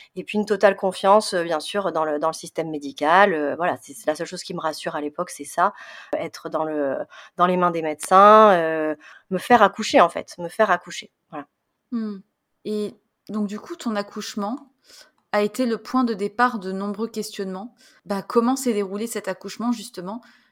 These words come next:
Speaker 2: Tu as notamment, euh, je, j'introduis un petit peu, mais tu as vécu deux choses décisives dans ta vie. Déjà, d'une part, ces violences gynécologiques et,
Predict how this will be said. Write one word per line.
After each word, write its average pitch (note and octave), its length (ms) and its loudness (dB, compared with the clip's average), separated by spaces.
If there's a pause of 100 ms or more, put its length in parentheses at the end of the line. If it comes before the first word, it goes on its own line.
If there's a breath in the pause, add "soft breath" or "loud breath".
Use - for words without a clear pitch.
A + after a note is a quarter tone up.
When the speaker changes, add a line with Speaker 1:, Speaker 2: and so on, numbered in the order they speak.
(100)
Speaker 2:
Tu - 180 -2
as G#3 60 2
notamment, A3+ 680 -2
euh, F#3 640 -8 (140)
je, E3+ 300 -14
j'introduis F#3 480 -10
un G#3 40 -6
petit G3+ 140 -14
peu, C#4 140 -4
mais A3 120 -2
tu - 160 -10
as F#3 60 -4
vécu F#3 320 -12
deux G3+ 200 -8
choses B3 300 -6
décisives G#3 540 -10
dans G3 160 -10
ta F3+ 160 -8
vie. G3+ 260 -10 (680 soft breath)
Déjà, G#3+ 720 -2
d'une F#3 240 -10
part, G#3+ 260 0
ces - 160 -8
violences F#3+ 400 -8
gynécologiques F3+ 880 -12 (460)
et, A#3+ 340 -2